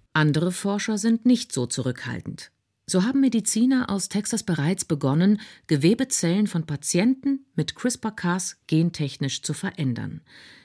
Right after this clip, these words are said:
Ihr Projekt dient der Behandlung von Kindern mit vererbtem Muskelschwund vom Typ Duchenne.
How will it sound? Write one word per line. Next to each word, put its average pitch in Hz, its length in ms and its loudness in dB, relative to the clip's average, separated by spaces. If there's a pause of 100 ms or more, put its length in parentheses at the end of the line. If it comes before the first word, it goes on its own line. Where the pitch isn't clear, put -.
Ihr 147 140 -2
Projekt 143 600 0
dient 170 240 2
der 143 80 2
Behandlung 143 500 0
von 185 300 -2
Kindern 180 400 2
mit 214 160 0
vererbtem 160 540 -2
Muskelschwund 165 760 2 (220)
vom 185 240 -2
Typ 165 240 -2
Duchenne. 170 460 0